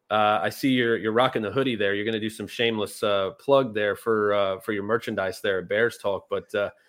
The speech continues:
uh, we are, we are of one mind, you and I, when it comes to, uh, the Justin Fields hype train. We've been on that for quite some time now. But I really, I wanna kinda pull back a little bit on that draft class, 'cause anytime you have five quarterbacks in the top fifteen picks,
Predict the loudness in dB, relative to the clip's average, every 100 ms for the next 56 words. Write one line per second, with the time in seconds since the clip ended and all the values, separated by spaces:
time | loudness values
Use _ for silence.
0 | _ _ _ _ 4 6 6 8 10 8
1 | 8 8 8 6 4 2 2 2 2 0
2 | -2 -2 0 0 -2 -2 -4 -6 -6 -4
3 | 0 2 2 0 -2 -4 -2 -4 -4 -2
4 | -2 -2 -2 -2 -4 -2 0 0 -2 -4
5 | -2 -2 -2 -4 -6 -6 -2 -2 -4 -8
6 | -4 0 2 2 -2 -4 -6 _ _ _
7 | _ 6 8 10 8 6 0 2 2 0
8 | -6 _ _ -2 0 0 0 2 2 2
9 | 0 -2 0 0 0 0 -2 -2 -2 -2
10 | -2 -6 -4 -4 -2 0 0 0 0 -2
11 | -6 _ _ _ -4 2 4 2 0 -2
12 | -2 -2 -4 -6 -10 -18 -20 _ -8 -6
13 | -6 0 0 0 -4 -6 -4 -6 -4 -6
14 | -6